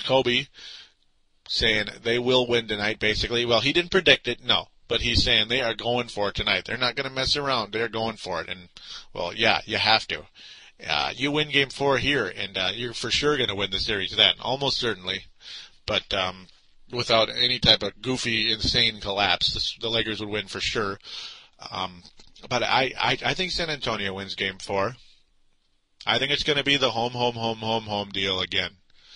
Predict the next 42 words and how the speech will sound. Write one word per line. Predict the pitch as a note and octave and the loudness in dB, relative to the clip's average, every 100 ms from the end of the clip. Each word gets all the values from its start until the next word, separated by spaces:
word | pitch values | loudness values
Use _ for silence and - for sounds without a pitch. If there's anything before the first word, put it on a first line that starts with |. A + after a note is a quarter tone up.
| - - - - | -20 -20 -20 -18
And | G#2 | -4
this | A#2 A#2+ | 2 2
time, | - A2 G#2+ G2+ - - | 2 2 2 0 -16 -10
San | - A#2 | -2 -2
Antonio | A2 - A2+ G2+ | -2 -2 -2 -2
not | F#2+ G#2 B2 | 0 0 0
winning | B2+ A2 G2 | -2 -4 -2
game | G2 F#2 | 0 0
seven, | F#2 G#2+ G2 F2+ | 2 2 2 -2
unlike | F#2+ A2 G#2+ - | -4 0 0 0
what | A2 | 0
they | G#2 | 0
did | G#2 G#2+ | 0 0
to | G2+ A2 A2 G#2 - - - | 0 -2 -2 -6 -16 -18 -8
the | A2+ A2 G#2+ | -2 -2 -2
New | G#2+ | -4
Orleans | G#2 G#2 A2+ A2 | 0 0 2 2
Hornets. | D3+ A#2+ - - - - - - - - | 2 -2 -4 -6 -6 -14 -20 -20 -20 0
L | A2+ A#2+ | 4 6
A | A2+ | 4
wins | G2+ A#2+ A2 F#2 - | 2 2 2 -2 -2
game | G#2 G2+ | 0 0
seven | F#2+ G#2 G2 | 0 -2 -2
at | F2+ | -4
home. | F#2 F2+ F2+ G#2 | -4 -8 -10 -12
It'll | A#2 A2+ | -6 -4
just | G#2+ G#2+ - | 0 -2 0
go | A2+ A2+ A#2 - - - - | 0 0 -2 -8 -16 -16 -2
game | G2 G#2+ | 0 0
five, | G#2+ A2 B2 B2 - - | 0 2 2 -2 -12 -6
L | A2+ A#2 | 0 2
A, | C3+ G#2+ B2 | 4 4 2
game | - G2+ B2 | -4 -4 -2
six, | - C#3+ | 0 0
San | - C#3+ | -2 -4
Antonio, | D#3 C#3 B2+ C3 | -4 -2 -2 -6
game | G2+ F#2+ F#2+ G2+ | -10 -8 -2 0
seven, | A2 A2 G#2+ A2+ | 0 2 0 2
L | G#2 F#2 | 0 0
A. | E2+ | -4
So | - - G#2+ A2+ | -8 -4 -2 0
it's, | A#2+ - - - | 0 4 6 6